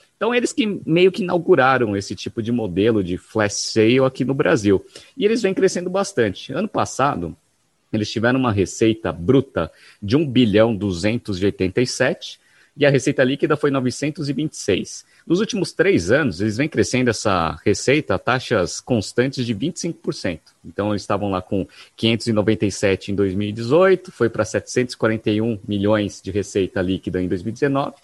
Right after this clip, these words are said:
e quase um bilhão de receita líquida em dois mil e vinte. Então, o crescimento de receita ele vem forte. Só que a rentabilidade desse negócio, vocês devem imaginar que é apertada. Então, a margem bruta deles é vinte e quatro por cento.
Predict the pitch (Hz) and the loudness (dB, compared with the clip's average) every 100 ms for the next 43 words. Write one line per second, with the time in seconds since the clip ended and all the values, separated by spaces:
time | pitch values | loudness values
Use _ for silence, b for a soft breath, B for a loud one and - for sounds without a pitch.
0 | B B B 165 165 110 117 131 117 127 | B B B 0 2 2 2 0 0 2
1 | 101 101 107 107 113 110 101 104 117 117 | 2 0 -2 -2 0 0 -2 -2 -2 0
2 | 110 123 117 90 82 - - 233 - - | 0 0 -2 -2 -6 -10 -4 -4 -4 -14
3 | - 143 147 151 151 139 123 117 143 151 | -4 0 0 0 -2 0 0 2 -2 -2
4 | 139 110 120 139 - 101 87 - - _ | -4 0 0 -2 -2 0 0 -4 -20 _
5 | b b b - 262 262 - 202 202 185 | b b b -4 -2 -2 0 0 0 0
6 | 175 180 170 120 135 151 175 180 160 98 | 4 6 6 4 0 -2 -2 -2 -2 2
7 | 117 - 151 143 110 110 131 131 117 104 | 2 0 -4 -2 0 0 0 -2 -2 -2
8 | 113 - - - _ 220 220 - - 92 | -2 -2 -4 -6 _ 0 0 -4 0 0
9 | 76 - 85 - 147 147 170 185 147 107 | 0 -6 -14 -6 -4 -2 -2 0 0 2
10 | 110 107 92 95 90 85 - - b 101 | 2 0 -2 2 2 0 -6 -12 b -6
11 | 82 117 - - 120 120 - 110 - 87 | -4 -2 -6 -4 -4 -4 -4 -6 -2 -4
12 | 247 - | -4 -14